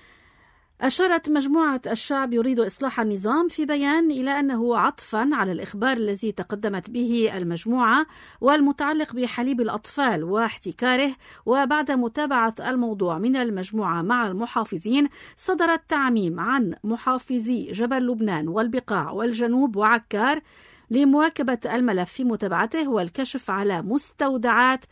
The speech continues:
التجار. أفادت الوكالة الوطنية للإعلام بأن القوات الإسرائيلية تقوم بأعمال مسح الطريق العسكرية بواسطة آلية في محيط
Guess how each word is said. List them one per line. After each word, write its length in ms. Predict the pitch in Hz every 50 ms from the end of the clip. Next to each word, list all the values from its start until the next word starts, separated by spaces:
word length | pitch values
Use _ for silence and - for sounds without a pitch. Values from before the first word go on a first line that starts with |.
| - - - - _ -
التجار. 760 | 269 302 294 - _ - 349 285 202 185 180 156 - - - _ _ _ _ - - - - - - - 330
أفادت 460 | 302 - 359 370 320 330 320 - 339
الوكالة 400 | 277 285 269 - 311 302 294 285
الوطنية 580 | 262 269 262 - 269 269 269 262 262 254 240
للإعلام 480 | 233 233 226 214 214 226 240 262 269 262
بأن 240 | 233 220 208 214 208
القوات 420 | 196 - - 226 233 240 233 -
الإسرائيلية 680 | 190 180 196 - - 208 202 190 214 240 240 233 226 214
تقوم 420 | 208 - 180 - - 262 240 220 196
بأعمال 540 | 208 - 190 190 190 220 220 214 202 185
مسح 500 | 180 233 247 - - - - - - 151
الطريق 440 | 196 - _ - 180 208 240 233 -
العسكرية 800 | 185 160 160 226 247 - - 254 226 240 240 233 240 233 262 254 - - - - - -
بواسطة 540 | 254 285 311 311 294 - 302 - 262 240 226 - 214
آلية 600 | 202 - 254 254 247 220 185 196 202 233 294 320
في 240 | - - 247 214
محيط 360 | 196 185 170 - - 269 247